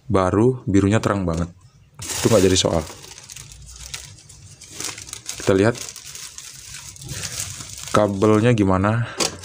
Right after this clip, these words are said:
Oke, sama ya.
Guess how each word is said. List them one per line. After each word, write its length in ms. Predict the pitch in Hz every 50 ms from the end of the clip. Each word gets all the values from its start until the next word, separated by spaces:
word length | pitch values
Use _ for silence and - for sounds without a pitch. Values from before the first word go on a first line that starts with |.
| - - - - - - - - - - - - - - - - - - - - - - - - - - - - - - - - - - - - - - - - - - - - - - - - -
Oke, 240 | - - 110 120 131 127 - - - - - - - - - - - - - - - - - - - - - - -
sama 320 | - - 107 104 117 120 110
ya. 160 | 101 107